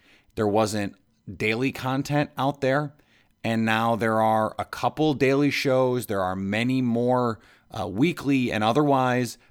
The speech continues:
Packer shows. So that audience has grown. I think that appetite has grown. And as such, the audience on this show has grown. But I still think there is room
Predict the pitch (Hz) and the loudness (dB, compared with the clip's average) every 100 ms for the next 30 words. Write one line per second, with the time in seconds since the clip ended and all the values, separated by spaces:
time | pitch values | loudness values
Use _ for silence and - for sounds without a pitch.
0 | - 120 123 127 113 - 120 117 117 110 | -6 -2 -2 -2 -2 0 2 2 0 -4
1 | - - 113 107 95 - _ _ _ _ | -6 -4 -2 -2 -4 -10 _ _ _ _
2 | _ _ - 117 120 - 170 165 120 101 | _ _ -8 -2 -2 2 4 4 0 -2
3 | 110 92 92 85 80 87 - _ _ _ | -8 -6 -6 -6 -6 -12 -16 _ _ _
4 | _ _ - - 113 104 107 - 139 139 | _ _ -12 -6 -6 0 0 2 0 0
5 | 143 110 95 85 95 85 - 87 85 82 | -2 -2 -2 -2 -6 -10 -10 -8 -6 -8
6 | 101 - _ _ _ _ - 117 113 117 | -12 -18 _ _ _ _ -6 -6 0 0
7 | 117 - 113 107 - 104 98 98 92 95 | 0 0 -2 -2 -4 -4 -2 -4 -6 -6
8 | 98 123 135 - 123 113 117 90 101 101 | -4 -2 -2 -2 0 0 -2 -6 -4 -2
9 | 101 95 104 98 - 135 147 147 123 107 | -2 0 0 -2 -6 0 0 2 -4 -2
10 | 107 104 90 87 104 101 95 | -4 -6 -6 -8 -6 -6 -6